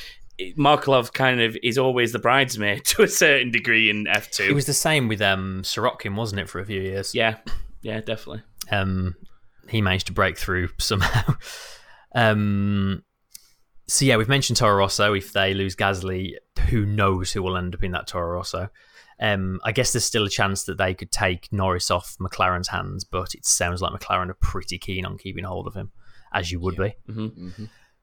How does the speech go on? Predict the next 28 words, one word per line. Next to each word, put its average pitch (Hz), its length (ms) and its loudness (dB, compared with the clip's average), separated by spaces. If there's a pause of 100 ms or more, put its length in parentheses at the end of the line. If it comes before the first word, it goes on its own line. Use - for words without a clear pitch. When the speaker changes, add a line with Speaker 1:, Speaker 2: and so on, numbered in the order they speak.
(280)
Speaker 2:
Um, 123 720 2 (180)
we've 135 100 0
obviously 139 300 2
then 131 80 2
got 120 100 2
the 110 60 0
whole 117 180 2
Force 107 380 -2
India 101 420 0
administration 104 640 -4
situation, 101 720 -4
and 107 80 -4
I 98 40 -2
think 95 300 -6
the 104 60 -4
way 98 200 0
that 95 200 -4
pans 92 300 -4
out 95 140 -4
is 92 120 -8
gonna 95 120 -6
have 95 100 -8
a 92 40 -14 (200)
big 101 160 -6
effect - 340 -6
on 92 140 -8
things, 92 520 -8
um, 92 560 -8